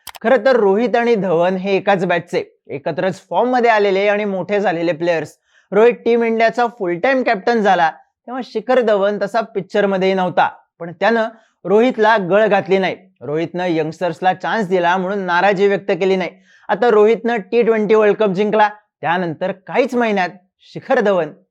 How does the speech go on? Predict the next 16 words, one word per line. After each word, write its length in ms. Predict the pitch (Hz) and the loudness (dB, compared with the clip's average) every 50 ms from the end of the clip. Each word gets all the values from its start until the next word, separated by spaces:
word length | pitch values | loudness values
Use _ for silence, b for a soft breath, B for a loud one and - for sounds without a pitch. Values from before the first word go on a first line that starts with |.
| _ - | _ -8
रिटायर 360 | 143 175 160 185 185 185 185 | -6 -6 -2 0 0 2 2
झाला. 280 | 180 165 185 180 170 - - b b b b b _ - | 2 2 2 2 0 0 -4 b b b b b _ -10
कुठलीही 420 | 151 160 - 165 170 175 185 185 196 | -10 -8 -6 -4 -2 0 2 2 0
कॉन्ट्रोव्हर्सी 680 | 190 180 165 165 143 170 170 170 165 170 170 - 185 | 0 -2 -4 -2 -2 0 0 0 0 -2 -4 -6 -6
न 220 | 180 170 170 185 | -4 -4 -4 -4
करता, 360 | 180 196 185 180 - 190 165 - B B B B B - | -2 -2 -4 -2 0 0 0 0 B B B B B -2
कुठलाही 380 | 214 214 185 226 233 240 240 | -2 -2 2 2 2 4 6
वाद 280 | 240 233 240 233 185 170 | 6 4 4 2 0 -4
न 180 | 175 185 240 285 | -4 -2 -2 0
करता 420 | 233 262 240 214 - 208 196 190 208 202 - _ _ _ - | 0 0 0 0 0 0 0 0 0 -4 -12 _ _ _ -20
धवनचा 460 | - 135 160 165 190 202 196 190 208 | -16 -10 -6 -4 -4 -4 -2 -2 -2
गेम 280 | 196 175 180 180 190 190 | -2 -2 -2 -2 -4 -4
कुणामुळे 520 | 185 185 160 160 185 220 247 262 262 262 247 | -8 -8 -6 -2 -2 0 0 2 2 2 2
झाला 340 | 202 - 190 180 175 170 233 - - _ _ - | 2 2 2 4 2 0 0 -2 -10 _ _ -20
असा 180 | 180 160 - 220 | -12 -6 -4 -4
प्रश्न 300 | 214 196 214 196 - 233 | -2 -2 -6 -6 -6 -8